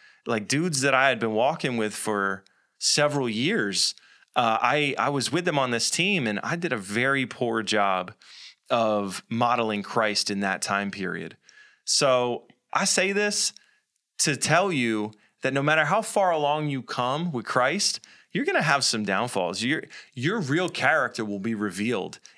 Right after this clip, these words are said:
in trying times when things don't go the way you want them to. And you're gonna have to learn to take a humble bow sometimes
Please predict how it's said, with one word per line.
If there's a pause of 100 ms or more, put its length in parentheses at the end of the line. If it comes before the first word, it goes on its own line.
in
trying
times
when
things
don't
go
the
way
you
want
them
to. (560)
And
you're
gonna
have
to
learn
to (1080)
take
a
humble
bow (220)
sometimes